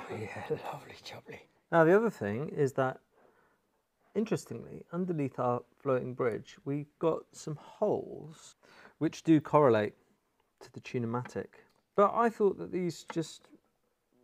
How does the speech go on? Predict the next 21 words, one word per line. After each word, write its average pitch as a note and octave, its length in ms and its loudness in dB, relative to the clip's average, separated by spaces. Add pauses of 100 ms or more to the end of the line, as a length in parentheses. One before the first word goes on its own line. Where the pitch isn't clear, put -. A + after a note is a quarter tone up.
(540)
I D3+ 80 -10
thought E3 240 -10
these D3+ 160 -4
always D3 200 -4
came D3+ 320 -6
on C#3 80 -6
a, B2+ 120 -10 (300)
on D#3 80 -4
a D#3 60 0
wooden D3+ 460 0 (240)
bridge. D3 420 2 (100)
So C3 260 -2
I - 60 -2
don't E3+ 160 -2
know C#3+ 100 -4
why C#3 160 4
they're B2 160 2
there. A2+ 280 0 (260)
Any C#3+ 120 -8
ideas? D3 440 -8 (2000)
Ooh. C#3+ 380 0